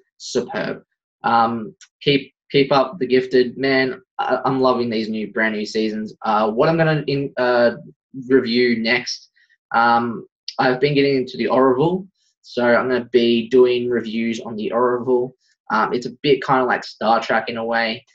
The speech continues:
so I can't wait to show you guys my reviews on the Or-, Orville. Um, hope I'm saying that right. But yeah, stay tuned for my reviews of the Orville. Um, really enjoying that series at the moment too, like Discovery.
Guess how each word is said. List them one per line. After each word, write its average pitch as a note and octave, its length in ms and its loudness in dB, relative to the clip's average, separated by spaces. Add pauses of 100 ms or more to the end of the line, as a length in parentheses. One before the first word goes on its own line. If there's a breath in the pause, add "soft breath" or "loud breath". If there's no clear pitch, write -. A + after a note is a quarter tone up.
(160)
so A#2 340 2
I - 140 2
can't B2+ 340 -2
wait B2 280 0
to A2+ 540 -4 (400)
show - 240 0
you A#2 220 0
guys A2 540 2
my A2 340 -2
reviews A2+ 840 -2
on G#2 260 -6
the G#2 160 -6
Or-, B2 380 -2
Orville. C#3 600 2 (420)
Um, - 220 -8
hope G#2+ 160 -8
I'm G#2 160 -10
saying A2 260 -10
that G#2+ 120 -10
right. A2+ 220 -6 (460)
But C3+ 340 2
yeah, B2 280 2
stay C#3+ 280 2
tuned D3 260 -4
for C#3+ 60 -12
my C3+ 80 0
reviews B2 480 2
of G#2+ 120 -2
the F#2 120 -6
Orville. C3+ 580 2 (120)
Um, G#2+ 580 -4
really C3+ 240 4
enjoying A#2+ 360 -4
that - 200 -2
series A#2 340 -2
at A#2 120 -2
the A#2+ 60 -10
moment A#2 360 -8
too, C3 380 4
like A2 200 -4
Discovery. A#2 720 -2